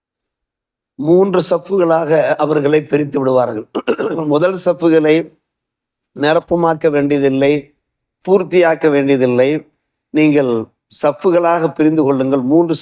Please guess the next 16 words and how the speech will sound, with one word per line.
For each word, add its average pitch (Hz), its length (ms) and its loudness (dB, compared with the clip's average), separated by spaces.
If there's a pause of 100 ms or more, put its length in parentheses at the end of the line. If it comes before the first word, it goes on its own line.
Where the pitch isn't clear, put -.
சஃப்புகளாக 160 560 0
நில்லுங்கள் 143 520 0
என்று 131 560 -2 (500)
அவர் 139 280 0
எடுத்துரைப்பதோடு, 139 1300 0 (400)
அந்த 139 220 -2
மக்களிடத்தில் 139 880 0 (300)
அறிவிப்பு 165 520 -2
செய்வதோடு, 135 840 0
ஒரு 135 200 0
ஹதீஸையும் 175 720 0
அவர்கள் 147 340 0
நினைவுபடுத்துவார்கள். 120 1080 -2 (440)
பெருமானார் 151 460 0
ரசூலே 175 360 0
கரீம் 160 320 0